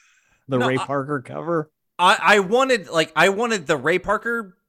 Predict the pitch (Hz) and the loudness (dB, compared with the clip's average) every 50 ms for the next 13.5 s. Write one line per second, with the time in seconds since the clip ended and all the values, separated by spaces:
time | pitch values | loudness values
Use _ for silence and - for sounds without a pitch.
0 | _ _ _ 143 139 - 196 196 202 185 - - 127 120 127 127 131 131 151 156 | _ _ _ -20 -12 -8 -4 -2 -2 -2 -2 -4 -8 -8 -8 -8 -6 -6 -6 -8
1 | 170 156 127 143 156 165 165 165 135 131 139 143 139 123 - 127 110 107 110 120 | -8 -10 -10 -10 -8 -8 -8 -8 -6 -6 -4 -4 -4 -6 -10 -12 -14 -16 -18 -20
2 | _ _ _ _ _ - 175 185 196 196 190 185 180 175 - _ - 170 170 - | _ _ _ _ _ 0 2 4 6 6 6 6 4 2 -2 _ -4 -4 -4 -6
3 | - 202 190 185 180 180 180 - 143 143 147 143 - - 131 131 131 131 131 107 | -8 -8 -6 -6 -6 -6 -4 -2 -2 -2 -2 -4 -6 -10 -8 -6 -6 -6 -6 -8
4 | 120 123 117 113 113 - _ _ _ _ _ _ _ _ _ _ _ _ _ _ | -10 -10 -10 -12 -14 -16 _ _ _ _ _ _ _ _ _ _ _ _ _ _
5 | _ _ _ _ _ _ - 160 147 143 - - - - 175 180 170 170 170 170 | _ _ _ _ _ _ -2 0 0 0 -2 -4 -4 -4 -4 -2 -2 0 0 0
6 | 170 165 - _ - 156 156 151 156 151 147 143 139 135 135 - - 147 127 - | 0 -2 -6 _ -10 -8 -8 -6 -6 -6 -4 -2 -2 -2 -2 -4 -6 -10 -8 -8
7 | - 127 120 117 113 113 113 117 117 120 117 117 117 139 - - 131 117 117 117 | -6 -6 -4 -4 -6 -6 -4 -4 -2 -2 -2 -4 -6 -8 -8 -6 -4 -4 -4 -6
8 | - - - _ - - - 143 156 175 190 190 226 226 185 185 220 220 - - | -10 -12 -18 _ -20 -14 -8 -2 2 2 2 4 2 0 0 0 -2 -2 -2 0
9 | 180 190 220 240 208 226 254 262 151 123 120 127 143 - 185 208 220 180 127 117 | 0 2 2 0 -2 -4 -4 -4 -4 -6 -6 -8 -8 -8 -8 -8 -8 -8 -8 -10
10 | - _ _ _ _ - 143 147 147 147 123 - 127 127 - 170 170 135 107 - | -14 _ _ _ _ -2 0 0 0 0 -2 -4 -4 0 0 0 0 -2 -2 -4
11 | - 233 - - - 202 190 180 185 156 123 110 - - - _ _ _ _ - | -6 -6 -6 -8 -10 -8 -6 -4 -4 -4 -4 -6 -10 -12 -16 _ _ _ _ -6
12 | 143 143 147 147 147 143 135 123 - _ _ - 156 156 - 156 156 151 143 - | -2 0 2 2 2 0 -2 -6 -12 _ _ -4 -4 -4 -2 -2 -4 -4 -4 -6
13 | - - 151 156 165 156 - 190 175 - | -8 -6 -4 -4 -4 -6 -8 -10 -12 -12